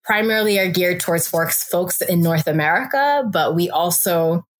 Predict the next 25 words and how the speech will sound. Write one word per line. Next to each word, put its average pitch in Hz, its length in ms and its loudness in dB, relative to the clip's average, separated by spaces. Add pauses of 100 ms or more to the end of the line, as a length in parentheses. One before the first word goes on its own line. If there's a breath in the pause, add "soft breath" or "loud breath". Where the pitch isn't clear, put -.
(200)
have 170 280 0
created 220 460 0
a 170 100 0
pretty 208 340 0
large 165 360 0
network 156 640 0
that 156 560 -2
has, 147 720 0
you 170 80 0
know, 151 180 2
people 156 360 -2
in 147 160 0
Europe. 214 580 0
We 165 80 0
have 147 220 0
people 156 340 -2
in 202 240 0
Congo 190 480 0
as 175 260 0
well, 160 520 0 (160)
people, 156 600 0
um, 147 560 0 (120)
in 165 180 2
Asia, 170 680 2
in 151 340 2